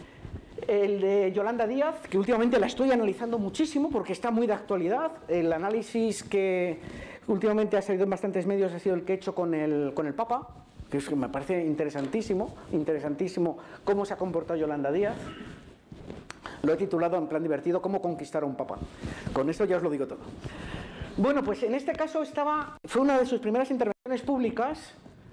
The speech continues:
después de un consejo de ministros y estaba intentando explicar los ertes.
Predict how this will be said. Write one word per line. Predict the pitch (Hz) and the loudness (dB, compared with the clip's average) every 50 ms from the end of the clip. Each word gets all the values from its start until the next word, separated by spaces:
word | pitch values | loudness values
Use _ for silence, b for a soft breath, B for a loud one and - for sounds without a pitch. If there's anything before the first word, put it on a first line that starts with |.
| - - - | -20 -12 -4
después | 160 170 180 175 - 214 226 233 | -2 0 0 0 2 2 2 4
de | 240 | 2
un | 233 | 2
consejo | 226 226 208 202 240 214 233 240 | 0 0 -2 -2 -2 -2 0 0
de | 240 | 0
ministros | 233 233 233 240 240 240 269 254 | 2 2 2 0 0 2 2 2
y | 214 | 2
estaba | 185 - 226 226 262 | 2 0 0 0 0
intentando | 262 247 220 214 185 226 240 247 247 | 2 2 0 0 0 0 0 0 0
explicar | 233 - 220 185 - 226 233 233 | -2 -2 -4 -2 -2 -2 -2 0
los | 208 - - | -2 -2 0
ertes. | 202 196 190 - - 123 - - - - | 0 -2 -2 -2 -4 -6 -6 -6 -12 -14